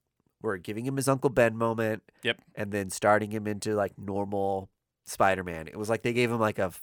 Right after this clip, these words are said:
Speaker 1: f-, four or five movie origin story.
Speaker 2: Yeah, truly.
Speaker 1: <laughs>
Speaker 2: And, like, I love how they gave him the ultimate suit
Speaker 1: Yep.
Speaker 2: and then took it all away.
Speaker 1: Yeah.
Speaker 2: Like, he's bare bones now.
Speaker 1: Yep.
Speaker 2: And that's, it, it was, that's why I mean it was a brilliant ending to this because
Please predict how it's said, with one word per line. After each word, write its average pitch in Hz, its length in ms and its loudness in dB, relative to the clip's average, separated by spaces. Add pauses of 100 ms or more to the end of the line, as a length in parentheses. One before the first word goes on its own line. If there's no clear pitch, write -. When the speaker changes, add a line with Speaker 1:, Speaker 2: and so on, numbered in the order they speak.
(140)
Speaker 1:
f-, 110 220 2
four 120 380 4
or 110 60 2
five 107 340 2
movie 101 420 -4
origin 95 420 -2
story. 80 480 -8 (180)
Speaker 2:
Yeah, 190 220 4 (300)
truly. 202 360 6 (160)
Speaker 1:
<laughs> - 180 0
Speaker 2:
And, 180 140 8
like, 180 180 6
I 165 120 10
love 180 300 8
how 170 440 10
they 151 200 6
gave 156 280 2
him 180 300 2
the 135 140 2
ultimate 160 360 -2
suit 123 360 2 (160)
Speaker 1:
Yep. 107 280 2
Speaker 2:
and 131 100 4
then 117 180 2
took 131 240 0
it 117 60 6
all 110 140 6
away. 87 360 -4
Speaker 1:
Yeah. 82 200 -4 (160)
Speaker 2:
Like, 120 160 0
he's 151 220 2
bare 123 420 4
bones 107 400 0
now. - 280 -10 (140)
Speaker 1:
Yep. 80 280 -12
Speaker 2:
And 143 120 2
that's, 170 200 4 (180)
it, 160 200 2
it 170 60 0
was, 165 220 4 (100)
that's 156 200 6
why 202 120 4
I 175 60 4
mean 165 320 0 (200)
it 147 100 2
was 139 180 2
a 123 80 6
brilliant 120 500 0
ending 107 360 -4
to 107 100 -12
this - 420 -10 (320)
because 117 540 4